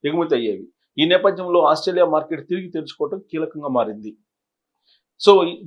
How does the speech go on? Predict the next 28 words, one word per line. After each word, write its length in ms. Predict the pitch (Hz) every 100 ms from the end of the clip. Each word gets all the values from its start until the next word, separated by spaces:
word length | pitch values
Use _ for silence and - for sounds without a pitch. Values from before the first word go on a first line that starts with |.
| - _ -
మొన్న 220 | 151 180
రష్యా, 380 | 175 175 - 220
నేడు 240 | 196 170
ఆస్ట్రేలియా 420 | 151 156 185 170 160
మార్కెట్లో 440 | 151 - 143 180
ప్రవేశం 420 | 147 156 175 180
సాధించడం 600 | 160 139 139 139 208 175
రాష్ట్ర 300 | 156 165 175
ఆక్వా 240 | 160 175 151
రంగానికి 460 | 147 143 139 147
మైలురాయిగా 420 | 139 143 147 127
నిలిచింది. 440 | 120 110 - 107 104 _ _ _ - - - _ -
మొన్న 280 | 175 185
రష్యా, 340 | 165 170 - 214
నేడు 220 | 185 165
ఆస్ట్రేలియా 380 | 156 160 175 170
మార్కెట్లో 360 | 156 160 156
ప్రవేశం 360 | 143 147 156 170
సాధించడం 540 | 147 143 143 - 196
రాష్ట్ర 320 | 147 151 - 151
ఆక్వా 380 | 143 - 185
రంగానికి 680 | 151 143 135 127 131 151 127 135
మైలురాయిగా 460 | 131 156 156 143 139
నిలిచిందని 580 | 131 127 127 131 180 175 _ _ _ _ 127
మాజీ 300 | 151 156 160
శాసన 500 | 143 143 156 139 123 _
మండలి 260 | 131 135 139
సభ్యులు 480 | 135 123 139 190